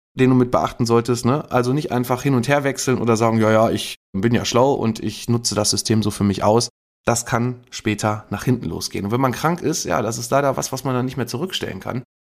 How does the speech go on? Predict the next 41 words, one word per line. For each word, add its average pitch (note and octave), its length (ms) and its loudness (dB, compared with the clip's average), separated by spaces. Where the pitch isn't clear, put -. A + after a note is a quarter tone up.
Deshalb A#2 360 -2
solltest A#2 320 -2
du A2+ 40 -4
da G#2+ 300 0
auf - 180 -4
jeden A2 140 2
Fall A2 140 -4
dir G#2 120 0
die G#2+ 80 -2
richtigen G#2+ 340 -4
Gedanken G2+ 380 -4
machen. - 220 -14
Und A#2+ 140 2
hier C3 140 2
nochmal B2 240 2
ein A#2 120 0
ganz C3 180 -2
kleiner A2+ 300 0
Exkurs, - 520 0
auch A2 200 2
für - 120 -2
die A2+ 80 4
Leute, G#2 300 2
die G#2+ 100 -4
sich G#2 220 -4
ja - 80 -6
schlauerweise G#2 640 0
privat G#2 380 -2
versichern G#2+ 360 -4
bis F#2+ 140 -4
vierundfünfzig A2 680 -2
und G#2 480 -2
nachher G#2+ 340 -2
dann G2+ 360 0
sagen, G2 280 -2
okay, F#2+ 180 -2
ich G2+ 100 -2
gehe A2 100 -2
in G#2+ 60 2
die G#2 80 0
gesetzliche. G#2+ 640 0